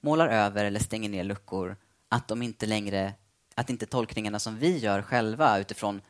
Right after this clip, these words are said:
våran, vårat bagage, vårat behov, kan fortfarande få vara legitima, kan fortfarande få liksom,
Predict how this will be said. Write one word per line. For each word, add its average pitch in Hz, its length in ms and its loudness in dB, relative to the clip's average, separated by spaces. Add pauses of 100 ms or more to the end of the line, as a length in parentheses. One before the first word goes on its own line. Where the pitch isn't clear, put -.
(120)
våran, 131 760 4
vårat 151 220 4
bagage, 101 500 4
vårat 120 260 4
behov, 101 440 -4 (460)
kan 147 160 0
fortfarande 147 420 -2
få 147 100 -10
vara 139 200 4
legitima, 135 500 -2
kan 117 120 -8
fortfarande 120 400 -4
få - 140 -4
liksom, 107 420 -4